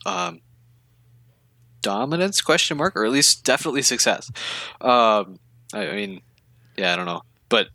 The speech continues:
yes, success, success for sure. Um, and, um,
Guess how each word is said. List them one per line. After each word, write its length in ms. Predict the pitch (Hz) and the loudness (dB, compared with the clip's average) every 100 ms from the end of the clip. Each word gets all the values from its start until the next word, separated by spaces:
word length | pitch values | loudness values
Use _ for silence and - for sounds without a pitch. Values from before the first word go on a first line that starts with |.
| - | -4
yes, 200 | 110 - - | 0 2 2
success, 600 | 143 - 143 - - - | 2 2 2 4 2 0
success 420 | - 117 - 113 | -2 0 2 0
for 140 | - 95 | 0 -2
sure. 380 | - 107 98 - - - - _ | 2 4 4 0 -14 -20 -20 _
Um, 520 | - 117 110 101 95 _ _ _ _ _ _ _ _ _ _ _ - - - | 4 4 4 0 -6 _ _ _ _ _ _ _ _ _ _ _ -20 -10 -2
and, 520 | 247 120 226 101 90 - - - - - | 0 0 -2 -6 -2 0 0 -6 -16 -12
um, 440 | - 104 98 92 | -6 -2 -2 -2